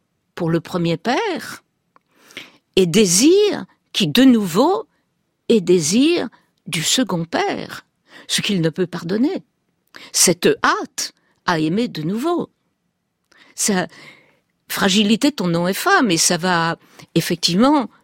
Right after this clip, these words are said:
lui, euh, lui lever, enfin, lui perturber tout désir de la femme, puisqu'il va, euh, envoyer, euh,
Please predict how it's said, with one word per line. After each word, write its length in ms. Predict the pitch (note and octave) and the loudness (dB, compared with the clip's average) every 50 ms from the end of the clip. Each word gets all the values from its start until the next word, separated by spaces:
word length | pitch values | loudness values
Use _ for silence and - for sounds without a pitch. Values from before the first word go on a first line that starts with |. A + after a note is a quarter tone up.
| _ _ | _ _
lui, 580 | - D#3 D#3 F3 G3 B3 E4+ F#4+ G4 E4 F3 - - - - _ _ _ _ _ _ _ _ - | 0 2 4 4 6 8 8 6 6 4 0 -4 -12 -20 -20 _ _ _ _ _ _ _ _ -2
euh, 40 | - | -2
lui 520 | D3 D3+ D3+ F3+ G3 G3+ F#3+ E3+ D3+ - - _ | -2 0 -2 0 0 0 0 0 -2 -2 -4 _
lever, 580 | - D#3+ C#3+ D#3+ D#3+ D3+ F#3+ A#3+ C#4 C4 - - - | -6 0 0 0 0 2 2 2 2 2 0 -4 -10
enfin, 180 | - - C3 C3+ - - - - _ | -8 -6 -6 -6 -8 -12 -20 -10 _
lui 120 | E3+ D#3+ D#3+ | -2 -2 0
perturber 680 | - A3 - - - G#3+ F#3 - F3+ B3 D#4+ D#4+ A#3+ - _ _ _ _ _ _ _ - | 2 0 0 0 -2 -4 -4 0 0 0 0 0 -4 -8 _ _ _ _ _ _ _ -4
tout 120 | G3+ F3+ | -2 2
désir 680 | D3 F3+ F3 E3 F#3+ A#3 D#4 F4+ E4+ G#3+ D#3 - - - _ _ _ _ _ _ _ _ _ _ _ _ _ | 2 2 2 2 2 2 2 2 2 0 -2 -6 -10 -18 _ _ _ _ _ _ _ _ _ _ _ _ _
de 120 | - - - | -4 -4 -2
la 100 | B2+ - | -4 -6
femme, 400 | - - - A4 - - C#3+ C3 | -4 -2 -2 -2 0 -2 -4 -6
puisqu'il 840 | - - - - - - E3 C#3+ D3 D3 D3 - - D3+ - - | -6 -8 -6 -6 -4 -4 -2 -2 -2 -2 -4 -4 -4 -6 -6 -6
va, 520 | D#3 - - E3+ F3 F3 - D#3+ D#3+ D3 C#3+ | -6 -4 -4 -4 -2 -4 -4 -6 -6 -6 -6
euh, 220 | C3+ B2 F2+ G#2+ - - - - - _ _ | -4 -4 -4 -6 -8 -12 -20 -20 -20 _ _
envoyer, 800 | - C#3+ D3 C3+ C#3+ C#3 C#3 C#3 D#3+ F3 F#3 F3+ E3+ E3 D3+ C#3+ | -4 -2 -2 0 -2 -2 0 2 4 4 4 4 4 2 0 -2
euh, 380 | D3 B2+ - C#3+ C3 A#2+ - | -4 -4 -6 -6 -6 -8 -8